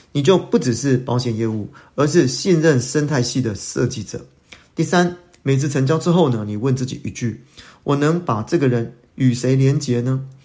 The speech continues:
当你成交完一个客户啊，不要马上收工，而是问自己，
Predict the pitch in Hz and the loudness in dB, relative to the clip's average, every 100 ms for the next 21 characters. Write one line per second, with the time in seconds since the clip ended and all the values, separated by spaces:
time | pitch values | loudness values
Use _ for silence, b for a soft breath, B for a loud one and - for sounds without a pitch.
0 | B B 233 240 135 - 131 151 147 127 | B B 0 2 2 0 2 4 4 2
1 | 127 123 123 131 123 110 95 - 131 131 | 0 -2 0 -2 0 -2 -4 -6 0 0
2 | 110 95 113 131 120 127 127 131 B B | 0 -4 -4 -2 0 0 -2 -6 B B
3 | - 170 151 147 123 127 110 | -4 0 2 2 2 0 -4